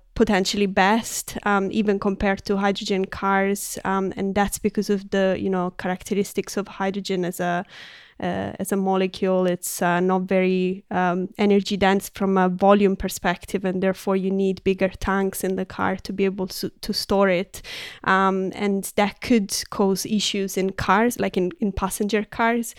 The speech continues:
But perhaps on the kind of the bigger heavy duty vehicle space, like in trucks or in, even in shipping or even in aviation, that's where hydrogen has most of the, you know,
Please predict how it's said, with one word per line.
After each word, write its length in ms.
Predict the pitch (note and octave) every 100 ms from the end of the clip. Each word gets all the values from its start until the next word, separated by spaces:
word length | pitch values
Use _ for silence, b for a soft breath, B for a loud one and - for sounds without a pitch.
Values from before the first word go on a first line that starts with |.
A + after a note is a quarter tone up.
| B B B B
But 160 | A3
perhaps 400 | - A3+ A3+ -
on 220 | A3 G#3+
the 220 | G3+ G3+ F#3+
kind 180 | - G3
of 300 | F#3+ - -
the 80 | G3+
bigger 560 | F#3 G#3 F#3+ G3 F#3+
heavy 400 | F#3+ G3+ G3+ G3+
duty 540 | F#3+ G3+ F#3+ - F#3 F#3+
vehicle 480 | G3+ G3 F#3+ F#3+ F#3
space, 640 | - - G#3+ G3+ F#3+ -
like 200 | F#3+ F3
in 120 | F#3
trucks 600 | F3+ G#3+ G3+ F#3+ - -
or 340 | F3 F3 F3 F3
in, 340 | - F#3+ -
even 220 | G3 G3
in 100 | F3+
shipping 500 | F3+ - G#3 - G3
or 100 | F3+
even 180 | F3+ G3 G3
in 140 | F#3+
aviation, 600 | F3+ G3 G3 G3 - F#3+ - B B B
that's 220 | F#3+ -
where 120 | G#3
hydrogen 580 | G3 G#3 G#3 G3 G3+ G3
has 320 | G3 F#3+ -
most 400 | G#3 G3+ G3 -
of 180 | G3 -
the, 460 | F#3+ F#3 F3+ F#3+ G3+
you 120 | G3+
know, 260 | F#3 F3